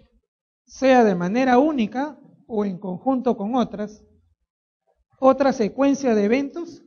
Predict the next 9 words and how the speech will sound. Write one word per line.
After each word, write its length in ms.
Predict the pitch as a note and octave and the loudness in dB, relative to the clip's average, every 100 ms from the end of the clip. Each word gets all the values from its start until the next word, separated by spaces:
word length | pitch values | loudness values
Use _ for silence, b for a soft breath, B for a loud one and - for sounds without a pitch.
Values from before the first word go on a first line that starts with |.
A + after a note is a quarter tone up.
| - | -4
que 80 | |
al 120 | G#3 F3+ | -4 -2
final 440 | G#3 B3+ E4 D4 | -4 -2 -4 -8
van 340 | G3 G3+ A3 A#3+ | -16 -6 -4 -4
a 100 | A#3+ | -4
terminar 640 | G#3 F#3 F#3+ A3 G#3+ G#3+ _ | -6 -6 -8 -8 -8 -10 _
en 120 | F#3+ | -12
un 180 | G3+ F#3+ | -10 -8
efecto. 400 | F3+ D#3 - - | -10 -14 -16 -18